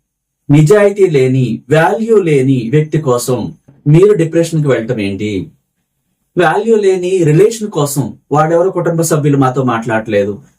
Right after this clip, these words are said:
వీళ్ళెవరో మమ్మల్ని గుర్తించట్లేదు అంటే, ఆ గుర్తించని వ్యక్తులు మీకెందుకు? చాలా విలువైన వ్యక్తులు చూస్తేనే ఎక్కువసేపు మాట్లాడాలనిపించాలి,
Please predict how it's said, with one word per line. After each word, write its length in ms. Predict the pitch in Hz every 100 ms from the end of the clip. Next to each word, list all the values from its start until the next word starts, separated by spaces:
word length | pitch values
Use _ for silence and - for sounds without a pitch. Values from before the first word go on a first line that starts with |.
| -
వీళ్ళెవరో 400 | 147 151 151 160
మమ్మల్ని 300 | 147 131 123
గుర్తించట్లేదు 720 | 120 131 131 135 107 98 95
అంటే, 540 | 107 113 98 165 277 - _ _ _
ఆ 120 | 160 147
గుర్తించని 880 | 131 220 220 - 277 269 269 254 233
వ్యక్తులు 720 | 196 190 - 220 254 302 339 -
మీకెందుకు? 720 | 147 143 131 123 - 113 95 - _ _ _ _ _ _ _ _ _ _ _ _ _ _ _ _ -
చాలా 380 | 147 165 202 214
విలువైన 480 | 208 175 185 180 175
వ్యక్తులు 720 | 151 147 - 143 147 123 95 - 175
చూస్తేనే 480 | 190 - 175 170 151
ఎక్కువసేపు 500 | - 190 185 165 156
మాట్లాడాలనిపించాలి, 1040 | 143 139 135 131 120 117 113 123 117